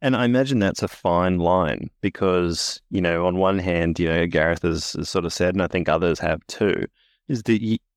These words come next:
the benefit of having somebody independent is that you don't want groupthink.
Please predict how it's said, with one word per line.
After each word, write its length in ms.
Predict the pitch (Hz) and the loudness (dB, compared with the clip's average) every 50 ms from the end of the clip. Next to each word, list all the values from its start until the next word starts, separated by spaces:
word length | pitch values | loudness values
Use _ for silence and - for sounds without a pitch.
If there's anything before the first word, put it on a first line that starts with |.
| _ _ | _ _
the 280 | 123 110 101 110 101 101 | -16 -14 -10 -6 -6 -6
benefit 540 | 87 - 101 101 117 120 - - - 92 85 | -2 0 2 2 2 0 0 -2 -2 0 2
of 160 | 87 82 78 | 2 0 2
having 360 | - 90 85 76 85 82 80 | 2 0 0 2 2 0 0
somebody 420 | - - 90 85 85 85 82 85 | -2 -2 0 0 2 2 2 2
independent 500 | 82 82 80 - - 98 95 90 85 82 | 2 0 -2 -4 -2 -2 -2 0 0 -2
is 80 | 80 78 | -2 0
that 120 | - 107 - | -2 -2 0
you 100 | 101 104 | 0 -2
don't 320 | 95 87 - 92 90 85 | -2 0 0 2 2 2
want 300 | - 90 87 82 - - | 0 0 0 -2 -4 -6
groupthink. 680 | _ - 87 85 80 - - - - 87 78 62 - | _ 0 0 0 0 -2 -8 -6 -4 -2 -2 -2 -4